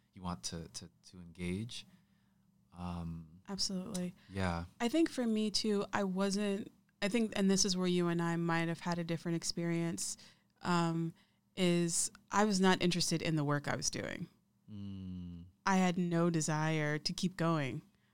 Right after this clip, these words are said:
Speaker 2: I think that was another thing that pushed me, was in addition to the burnout that I felt, I wanted to be doing something else, but I didn't know what.
Speaker 1: Mm-hmm.
Speaker 2: So that was part of my push as well. It's like,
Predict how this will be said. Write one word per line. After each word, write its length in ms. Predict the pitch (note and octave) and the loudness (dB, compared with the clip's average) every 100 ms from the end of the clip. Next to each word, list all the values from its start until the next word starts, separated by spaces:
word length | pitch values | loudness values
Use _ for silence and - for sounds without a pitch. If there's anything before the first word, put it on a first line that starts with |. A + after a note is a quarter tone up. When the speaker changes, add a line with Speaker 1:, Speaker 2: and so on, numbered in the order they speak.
| _ | _
Speaker 2:
I 60 | F3+ | 2
think 180 | G3+ F#3+ | 4 6
that 140 | G3 | 4
was 140 | F3+ F3+ | 4 2
another 300 | F3 E3+ E3+ | 4 2 2
thing 200 | E3+ E3 | 2 0
that 160 | D3+ | -2
pushed 260 | - - - | -4 -4 -2
me, 280 | D3+ D3+ - - _ _ | -2 -4 -6 -18 _ _
was 560 | E3 D#3 D#3 D3+ - - | 0 2 2 0 -2 2
in 100 | G3 | 6
addition 340 | F3+ F3+ G3 F3+ | 8 6 6 4
to 140 | F3 | 0
the 100 | E3+ | -2
burnout 440 | D#3+ D#3+ E3 D#3+ D#3+ | -4 -2 0 -2 -2
that 140 | E3 | -4
I 100 | D#3+ | -4
felt, 520 | - D3+ D3 D3 - - - - - - | -4 -4 -2 -2 -4 -8 -18 -20 -20 0
I 80 | F3 | 2
wanted 360 | E3 E3+ F3 E3+ | 4 4 2 0
to 60 | |
be 120 | E3+ | -4
doing 380 | D#3 D#3 D#3+ D#3 | -2 0 0 0
something 440 | - D#3 D3+ F3+ - | 0 -4 -4 -8 -4
else, 320 | D#3 D#3+ F3+ - | -2 0 2 0
but 140 | - | -2
I 80 | D3+ | -4
didn't 340 | D3+ - - | -4 -6 -6
know 140 | - E2 | -8 -8
what. 280 | F#2 - | -6 -8
Speaker 1:
Mm-hmm. 580 | - - _ _ _ G#2+ G2 F#2+ | -8 -18 _ _ _ -20 -12 4
Speaker 2:
So 720 | - - F3+ E3 D#3+ D#3+ D#3 E3 E3 | 6 8 6 6 4 2 0 -4 0
that 220 | F3 F#3 | 2 2
was 120 | F3 | 0
part 260 | - D#3+ D#3 | 2 2 2
of 100 | D3+ | 0
my 160 | D#3 | -2
push 280 | D3 E3+ D3+ | -4 -6 -4
as 140 | D#3 D3+ | -2 -2
well. 500 | D3+ D3 E3+ F#3+ F#3 | -2 0 2 2 2
It's 260 | D#3 - | 0 -4
like, 280 | D#3+ D3+ - | -2 -2 -4